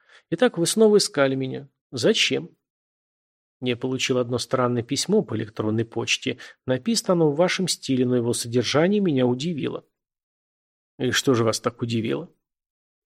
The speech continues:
"То, что в этом письме вы угрожали не мне, а моей семье и, самое главное, детям. Это не похоже на вас". "Вы сами вынудили меня пересмотреть свои взгляды.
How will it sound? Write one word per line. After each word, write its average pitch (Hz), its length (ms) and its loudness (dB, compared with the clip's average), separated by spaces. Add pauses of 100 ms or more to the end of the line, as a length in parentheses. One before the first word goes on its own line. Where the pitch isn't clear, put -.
(120)
"То, 208 140 4
что 196 220 -2
в - 20 2
этом 175 240 2
письме 180 380 0
вы 151 100 4
угрожали 151 520 4
не 147 180 2
мне, 170 280 2
а 139 40 4
моей 123 280 2
семье 131 520 0
и, 113 40 0
самое 123 380 0
главное, 123 460 2
детям. 123 440 -8
Это 156 160 -4
не 208 100 0
похоже 208 440 0
на 107 120 -8
вас". - 280 -6 (1400)
"Вы 123 220 -2
сами 208 360 4
вынудили 180 480 2
меня 160 220 4
пересмотреть 147 680 0
свои 135 260 4
взгляды. 123 580 -2